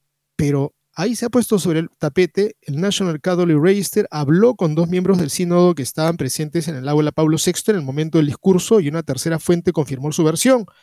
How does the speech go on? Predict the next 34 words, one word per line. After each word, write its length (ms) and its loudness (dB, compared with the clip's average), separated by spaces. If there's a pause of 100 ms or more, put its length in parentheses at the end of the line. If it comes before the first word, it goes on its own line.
(360)
Los 160 -4
informantes 580 0
hablaron 400 2
bajo 240 -4
condición 540 -2
de 60 0
anonimato, 680 0
dadas 240 0
las 120 -6
restrictivas 600 -4
normas 320 -4
de 100 -2
confidencialidad 760 -6
del 140 0
evento, 440 2 (500)
antes 340 2
de 100 -2
criticar, 600 -2 (300)
perdón, 340 0
además 300 -2
de 80 0
criticar 640 -2
los 120 -4
llamamientos 840 0
a 100 -4
la 100 -4
ordenación 460 -2
de 80 2
mujeres, 520 2
el 80 -8
discurso 460 0
de 100 0
tres 180 -2
minutos, 680 0